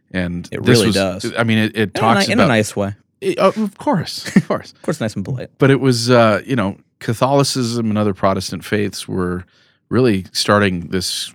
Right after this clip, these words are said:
Speaker 1: I don't wanna call it a war against our teachings on the Godhead, but this certainly was an issue that was coming up over and
Speaker 2: The
Speaker 1: over
Speaker 2: missions
Speaker 1: again.
Speaker 2: in Utah were becoming, they had really started in the eighteen eighties and eighteen nineties for Protestant missions, and they were getting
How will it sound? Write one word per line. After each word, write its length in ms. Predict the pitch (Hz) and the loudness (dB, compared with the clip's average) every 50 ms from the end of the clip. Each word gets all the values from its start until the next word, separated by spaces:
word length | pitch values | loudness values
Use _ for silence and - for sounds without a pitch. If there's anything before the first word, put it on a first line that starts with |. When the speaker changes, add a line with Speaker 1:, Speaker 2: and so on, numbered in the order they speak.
| _ _ - | _ _ -2
Speaker 1:
I 60 | 127 | 0
don't 80 | 131 120 | 2 2
wanna 160 | 113 101 92 | 2 0 0
call 140 | - 101 92 | 0 0 0
it 60 | 87 | 0
a 40 | 85 | -2
war 380 | 87 87 90 101 110 110 92 87 | -4 -4 0 0 2 2 2 0
against 440 | 82 85 90 87 85 - - - - - | -2 -4 -6 -6 -6 -8 -12 -14 -14 -8
our 300 | - 90 98 95 92 90 87 90 - _ _ _ _ - | -4 -2 0 0 0 -2 -4 -8 -16 _ _ _ _ -10
teachings 720 | - - 127 131 - - 82 78 90 98 104 - - - _ _ _ _ _ _ _ _ _ - | -4 -2 -2 -2 -2 -6 -8 -8 -8 -8 -8 -8 -10 -12 _ _ _ _ _ _ _ _ _ -10
on 540 | - 90 90 87 87 85 85 85 85 85 82 - _ _ _ _ | -6 -2 -2 -2 -2 -2 -4 -4 -6 -8 -10 -14 _ _ _ _
the 80 | - 90 | -8 -2
Godhead, 640 | 95 95 104 113 - 85 85 80 87 90 90 92 | 2 4 4 4 2 0 -4 -6 -6 -8 -10 -6
but 180 | - 98 92 - _ _ _ _ _ _ | -2 -2 -2 -2 _ _ _ _ _ _
this 220 | - 98 95 92 | -10 -8 -6 -6
certainly 360 | - - 120 123 92 107 101 95 | -4 0 0 0 0 0 0 0
was 180 | 92 90 85 | 0 -2 -2
an 100 | 90 92 | -2 -2
issue 280 | 101 104 - - 95 87 | -2 -2 -2 -4 -4 -4
that 120 | 87 82 - | -4 -4 -6
was 100 | 87 - | -8 -8
coming 340 | - - 95 90 87 90 | -4 -4 -2 -2 -2 -2
up 140 | 90 85 - | -4 -4 -4
over 220 | 90 87 85 82 85 | -4 -4 -4 -2 -2
and 80 | 110 | 0
Speaker 2:
The 40 | 127 | 2
Speaker 1:
over 80 | 127 131 | 4 4
Speaker 2:
missions 420 | 139 143 - 147 135 127 117 - | 4 2 2 2 0 0 0 0
Speaker 1:
again. 100 | 117 107 | 0 2
Speaker 2:
in 40 | 107 | 2
Utah 440 | 104 107 107 - - 98 95 95 92 | 2 2 0 0 0 0 0 0 0
were 180 | 92 98 98 95 | 0 -2 -2 -2
becoming, 600 | 98 95 - 113 107 107 104 82 78 107 95 78 | -4 -4 -4 -2 -2 -2 -4 -4 -6 -8 -10 -6
they 140 | - - 131 | -2 0 2
had 140 | 123 117 117 | 2 2 2
really 220 | 123 131 127 120 113 | 2 4 4 2 2
started 360 | - - - 113 110 104 107 | 0 0 0 2 2 2 0
in 160 | 107 107 107 | -2 -2 0
the 100 | 101 95 | 0 0
eighteen 400 | 101 107 104 - - - 104 95 | 0 0 -2 -2 -6 -8 -6 -4
eighties 380 | 95 98 98 101 101 95 95 - | -4 -2 -2 -2 -2 -4 -4 -4
and 80 | 101 | -6
eighteen 360 | 98 101 - - 107 95 98 98 | -4 -6 -6 -6 -6 -6 -4 -4
nineties 400 | 98 98 104 101 98 95 95 - | -4 -4 -4 -4 -4 -4 -6 -6
for 120 | - 90 | -10 -10
Protestant 500 | - - 95 98 98 98 - - 85 71 | -6 -4 -2 -2 -2 -4 -6 -8 -8 -6
missions, 380 | 85 98 95 - - 98 98 - | -6 -6 -6 -6 -6 -6 -6 -6
and 100 | 98 101 | -4 -4
they 60 | 107 107 | -2 -2
were 100 | 101 98 | -2 -2
getting 280 | 104 107 107 104 98 | -2 -4 -4 -4 -6